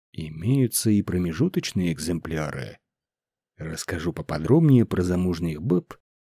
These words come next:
в возрасте от тридцати до сорока. Данные женщины –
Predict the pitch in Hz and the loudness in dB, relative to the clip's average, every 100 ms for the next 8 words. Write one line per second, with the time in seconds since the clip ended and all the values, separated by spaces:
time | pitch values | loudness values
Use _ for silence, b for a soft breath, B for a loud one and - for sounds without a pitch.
0 | _ 131 135 147 165 151 123 131 - - | _ -2 0 0 0 0 2 2 0 -2
1 | 135 - 110 104 - 95 - 85 - 113 | -4 0 -2 -2 -2 -2 -2 -6 -2 2
2 | 143 135 _ _ - 156 82 117 185 185 | 2 0 _ _ -12 -4 -2 0 0 0
3 | 185 - 76 - - _ _ _ _ - | 0 -4 -6 -8 -16 _ _ _ _ -10
4 | 82 82 80 76 78 80 78 123 95 107 | -6 -4 -6 -4 -4 -6 -2 0 0 0
5 | - 87 78 71 64 | -4 -6 -6 -8 -10